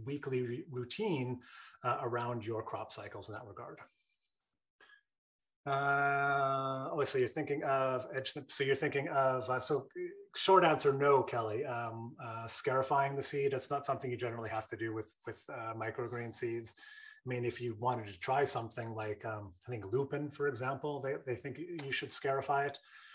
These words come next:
It's just, um, yeah, it's generally not, uh, I mean, that would just be such a pain in the ass, though it can be done. So no, most microgreen seeds are, are pretty quick germinators, don't need a lot of,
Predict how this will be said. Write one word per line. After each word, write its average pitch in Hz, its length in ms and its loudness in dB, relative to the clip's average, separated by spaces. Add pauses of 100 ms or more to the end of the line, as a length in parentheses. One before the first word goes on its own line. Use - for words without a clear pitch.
(240)
It's - 160 -2
just, - 260 -2
um, 107 300 -2
yeah, 101 140 -4 (200)
it's - 420 -12
generally 107 380 -4
not, 95 380 -10
uh, 101 220 -8 (100)
I 143 40 -4
mean, 135 180 -2
that 151 120 0
would 127 120 -4
just - 180 -8
be 110 60 -10
such - 200 -12
a - 40 -18
pain - 200 -10
in 95 80 -14
the 95 80 -14
ass, 92 480 -12
though 113 140 0
it 107 60 -4
can 110 100 -6
be 107 80 -4
done. 95 240 -10
So 98 260 -8 (360)
no, 117 140 -2
most 165 320 4
microgreen 143 540 6
seeds 123 380 0
are, 120 120 2
are 120 240 -6
pretty 156 180 0
quick - 220 0
germinators, 120 640 -2
don't 131 160 -6
need 120 180 -2
a 113 60 -4
lot 110 240 -2
of, 107 240 -8